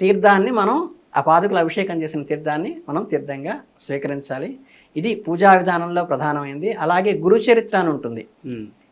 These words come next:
Speaker 1: మనకి ఎకిరాల భరద్వాజ గారు గురుచరిత్ర అని రాశారు, చాలా మంచి బుక్. అది గనక మీరు నూట ఎనిమిది సార్లు చేస్తే గురు అనుగ్రహం పూర్తిగా సంపూర్ణంగా కలుగుతుందంటారు.
Speaker 2: మ్మ్.
Speaker 1: అలా ఏంటంటే ఆ గురుచరిత్రను పారాయణ చేయాలి. ఈ గురువుల్లో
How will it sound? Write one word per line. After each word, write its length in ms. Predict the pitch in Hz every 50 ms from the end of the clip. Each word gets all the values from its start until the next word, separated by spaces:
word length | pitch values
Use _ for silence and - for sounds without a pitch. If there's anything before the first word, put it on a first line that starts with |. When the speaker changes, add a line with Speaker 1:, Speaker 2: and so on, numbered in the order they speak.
| _ -
Speaker 1:
మనకి 280 | 165 156 156 147 151 151
ఎకిరాల 500 | 147 147 143 143 139 143 190 202 202 190
భరద్వాజ 440 | 175 170 170 165 185 180 175 170
గారు 240 | 180 175 170 170 180
గురుచరిత్ర 580 | 196 165 165 165 165 - 185 175 170 170 170 165
అని 180 | 160 160 160
రాశారు, 340 | 147 147 147 143 - 160 143 - -
చాలా 160 | 139 139 135
మంచి 280 | 135 135 139 139 156 143
బుక్. 180 | 143 139 -
అది 160 | 143 139 151
గనక 220 | 156 160 170 190 196 311
మీరు 300 | 294 196 185 180 170 160
నూట 240 | 156 160 165 160
ఎనిమిది 260 | 175 170 170 170 151 -
సార్లు 340 | - 180 185 196 190 190
చేస్తే 200 | 180 170 - 247
గురు 180 | 202 175 185 190
అనుగ్రహం 340 | 185 190 190 180 175 196 190
పూర్తిగా 340 | 185 190 180 180 190 185 180
సంపూర్ణంగా 640 | - 165 165 160 - 185 185 185 185 180 180 175
కలుగుతుందంటారు. 840 | 165 170 160 160 160 160 160 165 156 151 143 131 120 113 107 101 - - _ -
Speaker 2:
మ్మ్. 140 | 120 110 104 101 98 - _ _ _ _ _ _ _ _ _ _ _ _ _ -
Speaker 1:
అలా 280 | 160 175 220 247 254
ఏంటంటే 420 | 247 233 233 226 214 190 185 - 226
ఆ 140 | 226 247
గురుచరిత్రను 720 | 185 160 156 185 214 226 - 233 226 220 214 220 277 302 285
పారాయణ 380 | - 208 185 180 180 185 175 165
చేయాలి. 460 | 139 127 131 113 113 113 - - - _ _ _ _ _ _ _ _ _ _ _ _ _ _ _ _ _ _ 190
ఈ 240 | 214 240 277 254 196 208
గురువుల్లో 920 | 226 240 254 254 262 254 254 247 247 247 247 254 269 294 320 370 381 381